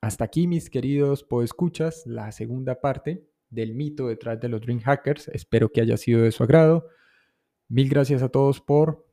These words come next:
participar. Nos veremos en una próxima emisión. Recuerden, los interesados en los cursos pueden escribir o contactarme vía telefónica por Telegram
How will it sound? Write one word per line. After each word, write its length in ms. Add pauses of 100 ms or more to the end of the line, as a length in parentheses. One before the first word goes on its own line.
participar. 640
Nos 160
veremos 520
en 120
una 200
próxima 400
emisión. 440
Recuerden, 460
los 160
interesados 500
en 120
los 120
cursos 400
pueden 380
escribir 580
o 460
contactarme 720
vía 220
telefónica 640
por 180
Telegram 540